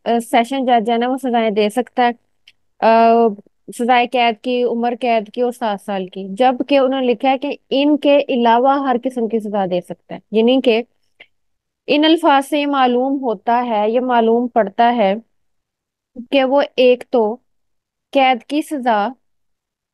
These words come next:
यानी कि सजाए कैद, उम्र कैद या सात साल से जो exceed कर जाती है सजा, वो नहीं दे सकता। इसके अलावा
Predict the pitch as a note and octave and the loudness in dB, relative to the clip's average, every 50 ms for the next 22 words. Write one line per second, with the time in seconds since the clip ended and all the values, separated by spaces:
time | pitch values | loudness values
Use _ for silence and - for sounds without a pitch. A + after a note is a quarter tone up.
0 | _ _ - B3 C4 B3+ C4 B3 C#4+ C#4+ D4 D4 A#3+ C4 B3+ A#3+ A#3+ B3 - A#3+ | _ _ -6 -4 -2 -2 0 -2 -2 -2 -2 -4 0 2 2 2 2 0 0 0
1 | G#3+ G#3 A#3 B3 B3+ D4 - _ _ _ _ _ _ _ _ _ _ _ _ _ | 0 0 -2 -4 -8 -16 -20 _ _ _ _ _ _ _ _ _ _ _ _ _
2 | _ _ _ _ _ _ _ A3+ B3 A#3+ C4+ D4 D#4 D4+ D#4 B3+ A#3 G#3+ G#3+ G3 | _ _ _ _ _ _ _ -4 -2 -2 0 -2 -2 0 0 2 2 2 0 -2
3 | G3+ A#3+ A3+ _ _ _ _ _ _ _ - G#3+ F#3+ G3+ C4 C4 C#4+ D#4+ D#4+ - | -4 -12 -16 _ _ _ _ _ _ _ -10 -8 -2 0 0 0 -2 -4 -4 -2
4 | D4+ A#3+ A#3+ A#3+ A#3+ - C4 A3+ A3 G#3 G#3 G#3 - _ _ _ _ _ _ _ | -2 -2 -2 -2 -4 -2 0 0 0 0 -2 -4 -8 _ _ _ _ _ _ _
5 | _ _ _ _ _ - - B3+ A#3+ A#3 - - A#3 - - - C4 C#4 B3 - | _ _ _ _ _ -2 -2 0 0 2 0 -2 -4 -6 -2 0 0 0 0 0
6 | - B3+ G#3+ G3+ A#3 A3+ G#3 - A3+ G#3+ A3 A3 A3+ F#3+ G#3 G3 F#3+ A3+ B3 - | 0 0 0 2 0 0 2 2 0 0 0 -2 -4 -2 -2 -2 -2 -4 -6 -12
7 | _ _ _ _ _ _ _ _ _ A#3 A#3+ A#3+ B3 C4+ C#4 C#4 _ _ _ - | _ _ _ _ _ _ _ _ _ 2 4 4 4 4 0 -4 _ _ _ -6
8 | A#3 A#3 A#3 A3+ A#3 A#3+ B3 A3+ G#3 A3 G#3 G#3+ - A#3 A3 - _ A#3 A#3+ C4 | -2 0 0 0 0 0 -2 0 0 0 0 0 -4 -8 -8 -4 _ -2 -2 -2
9 | C4+ - B3+ - - C#4 C4+ C4 B3+ B3 A#3+ A3+ B3 B3+ C4 C4 | -2 -4 -6 -4 -2 0 0 2 2 2 2 4 2 2 2 -2